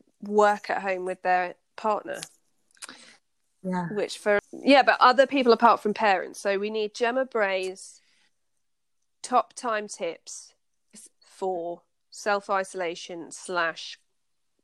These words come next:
Speaker 1: the Q word that makes you uncomfortable.
Speaker 2: Lockdown. <laughs>
Speaker 1: Mm.
Speaker 2: So
Speaker 1: Yeah.
Speaker 2: I would say, if,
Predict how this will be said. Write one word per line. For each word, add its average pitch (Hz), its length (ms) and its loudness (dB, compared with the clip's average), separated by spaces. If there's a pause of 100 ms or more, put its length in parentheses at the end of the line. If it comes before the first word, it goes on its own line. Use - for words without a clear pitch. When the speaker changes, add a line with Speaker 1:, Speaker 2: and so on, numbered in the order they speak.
(260)
Speaker 1:
the 185 100 -6
Q 170 320 -4
word 170 320 -2
that - 100 -8
makes - 260 -8
you - 80 -6
uncomfortable. - 640 -6
Speaker 2:
Lockdown. 160 1600 -2
<laughs> - 40 -20 (1400)
Speaker 1:
Mm. 190 360 2 (400)
Speaker 2:
So - 800 -16
Speaker 1:
Yeah. 262 360 8
Speaker 2:
I 320 180 -2
would 349 120 -8
say, 220 200 -8
if, - 180 -14